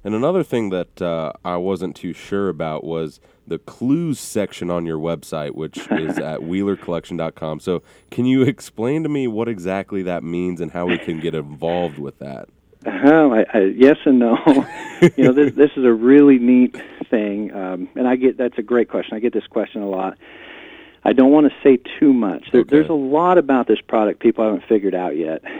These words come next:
Speaker 2: and the, this clue thing is one of 'em. You know, true to the name, it took me a little while to come up with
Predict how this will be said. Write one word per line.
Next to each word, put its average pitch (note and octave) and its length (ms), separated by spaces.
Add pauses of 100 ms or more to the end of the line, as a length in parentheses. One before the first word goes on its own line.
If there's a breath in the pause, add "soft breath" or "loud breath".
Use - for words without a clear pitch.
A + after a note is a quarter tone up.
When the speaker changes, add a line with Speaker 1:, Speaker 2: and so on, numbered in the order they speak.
(240 loud breath)
Speaker 2:
and G2+ 380 (760 loud breath)
the, A2 180
this A2 200 (100)
clue D3+ 300 (100)
thing G#2+ 220
is G2 120
one G#2+ 280
of F2 140
'em. F2 200 (420 loud breath)
You B2+ 80
know, B2+ 100
true - 280
to F3+ 80
the C3 100
name, A2+ 300
it - 80
took E3+ 180
me C3+ 80
a - 20
little A#2 180
while A2+ 160
to G2+ 60
come A#2 220
up G#2+ 160
with F#2 80